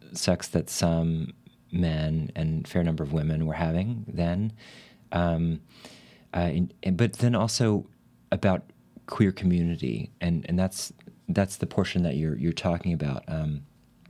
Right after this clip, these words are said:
I'm, I'm paraphrasing in that, uh, uh, Jose Munoz's Cruising Utopia, which is a wonderful book, um, which he kind of lays out a theory of, of queer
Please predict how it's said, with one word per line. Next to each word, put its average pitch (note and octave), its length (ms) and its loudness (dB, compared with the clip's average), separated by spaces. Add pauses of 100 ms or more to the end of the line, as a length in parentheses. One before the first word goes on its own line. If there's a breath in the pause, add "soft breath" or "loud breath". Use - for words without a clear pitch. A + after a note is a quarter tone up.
(500)
I'm, E2 260 0
I'm E2+ 160 0
paraphrasing E2+ 760 2
in D2+ 160 0
that, D#2 260 0 (180)
uh, D2+ 280 -4 (840 loud breath)
uh, C#2 400 -4
Jose F#2 260 4
Munoz's D#2+ 840 2
Cruising E2 400 2
Utopia, C#2+ 520 -2
which - 160 -6
is C#2+ 60 -2
a D2 60 -4
wonderful D#2+ 400 -2
book, - 320 -2 (600 loud breath)
um, C#2+ 360 -2
which E2 220 -2
he - 100 0
kind E2 160 -2
of D2 100 -4
lays E2+ 220 4
out D#2+ 280 0 (600 loud breath)
a F#2+ 60 4
theory G2+ 500 4
of, - 320 -4
of D#2+ 240 -2
queer F2 560 4